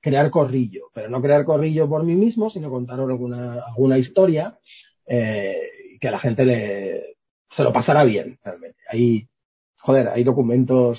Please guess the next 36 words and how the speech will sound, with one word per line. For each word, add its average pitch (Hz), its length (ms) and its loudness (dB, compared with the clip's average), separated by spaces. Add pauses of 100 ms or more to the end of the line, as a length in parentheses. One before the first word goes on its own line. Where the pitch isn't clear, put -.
(120)
<laughs> - 80 -20
arqueológicos. 143 880 2 (560)
Tiene 135 220 4
mi 135 140 4
madre 135 320 2
cuadernos 165 920 -2
de, 107 420 -12 (1200)
de - 80 -20
cuando 101 200 -10
yo 101 60 -4
era 123 100 0
muy 156 140 4
pequeño, 127 380 0
pues 117 100 -6
a 107 40 -8
lo 95 40 -10
mejor 107 160 -12
tenía 120 180 -2
cinco 120 220 -4
o - 20 -10
seis 113 220 -8
años, 135 320 0 (480)
eh, 113 420 -6
escritos 120 380 -4
en 110 380 -2
papel 117 420 -4
de 110 200 -8
cuadros, 135 680 0 (760)
eh, 123 360 4
donde 117 220 2
yo 117 80 -4
ya 117 140 -2
estaba 120 460 -4
contando 120 720 2 (100)
pequeñas 135 460 2
historias, 143 840 2